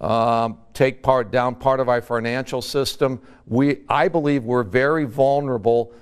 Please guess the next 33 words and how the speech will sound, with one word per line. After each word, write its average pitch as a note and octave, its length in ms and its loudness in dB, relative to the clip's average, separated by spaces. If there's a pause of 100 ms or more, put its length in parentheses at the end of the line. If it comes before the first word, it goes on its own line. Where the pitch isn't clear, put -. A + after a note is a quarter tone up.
(160)
uh, A2 360 -2
and A#2+ 300 -2
one C3 220 2
of C#3 120 -2
these C#3 280 -4
days B2+ 360 2
someone C3 380 -2
is G#2+ 140 -6
going A#2 300 -2
to A2+ 160 0
attack, A#2 580 0 (200)
uh, A2 160 -2
part C3+ 420 2
of G2 180 -4
that A#2 320 0
system, A#2+ 540 -4
and A2 160 -4
we D3 140 0
may C3+ 220 0
not A#2+ 300 -2
know A2+ 260 2
who A2 360 -2
it G#2 80 2
is. G#2+ 380 0 (360)
Uh, A#2 280 2 (360)
cyber, C#3+ 600 0
the G#2+ 100 -4
cyber C#3+ 380 0
battlefield B2 640 -2
is G#2+ 160 -4
the A2 120 0
great A#2+ 500 2
equalizer. A2+ 920 0